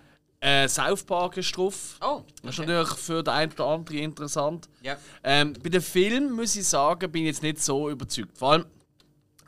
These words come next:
Speaker 1: ist einfach, ist einfach der Katalog für meinen Geschmack noch ein bisschen zu klein,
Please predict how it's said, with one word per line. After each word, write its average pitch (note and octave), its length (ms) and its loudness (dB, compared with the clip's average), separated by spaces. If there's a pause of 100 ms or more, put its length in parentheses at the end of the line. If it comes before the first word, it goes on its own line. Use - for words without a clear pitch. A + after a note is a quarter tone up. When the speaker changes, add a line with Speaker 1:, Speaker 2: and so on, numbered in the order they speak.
(140)
Speaker 1:
ist D3 140 4
einfach, D3+ 260 4
ist D3 180 -2
einfach C#3 200 2
der - 100 -12
Katalog C3+ 600 -2 (480)
für A#2 160 -14
meinen D#3 160 -2
Geschmack C3+ 340 -2
noch G#2 160 -6
ein G2+ 60 -10
bisschen - 40 -8
zu - 140 -6
klein, A#3+ 220 -2